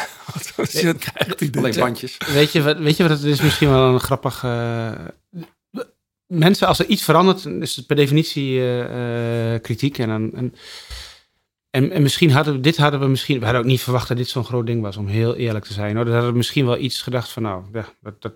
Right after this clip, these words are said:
Speaker 3: zullen mensen wel snappen." Dat hebben we misschien iets te veel er binnen wordt genomen als we kritisch naar onszelf kijken.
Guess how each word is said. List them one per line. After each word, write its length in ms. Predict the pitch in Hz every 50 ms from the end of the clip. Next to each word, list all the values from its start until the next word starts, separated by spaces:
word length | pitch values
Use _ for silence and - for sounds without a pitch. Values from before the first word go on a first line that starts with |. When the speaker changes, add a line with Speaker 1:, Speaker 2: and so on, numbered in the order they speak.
| _ _
Speaker 3:
zullen 220 | - - 123 120
mensen 240 | 110 113 113 107 107
wel 100 | 107 107
snappen." 320 | 101 - 123 120 - - 123
Dat 100 | 113 117
hebben 140 | 117 120 120
we 60 | 120
misschien 240 | 117 - - 135 131
iets 140 | 127 117 -
te 80 | - 120
veel 140 | 120 123
er 60 | 120 120
binnen 180 | 117 117 113
wordt 160 | 110 107 -
genomen 360 | - - 107 98 104 110 117 113
als 120 | 107 -
we 80 | - 107
kritisch 340 | - - - 117 110 110 101
naar 140 | 110 110 110
onszelf 360 | 104 - - 113 110 107 -
kijken. 420 | - - 90 98 104 - 147 135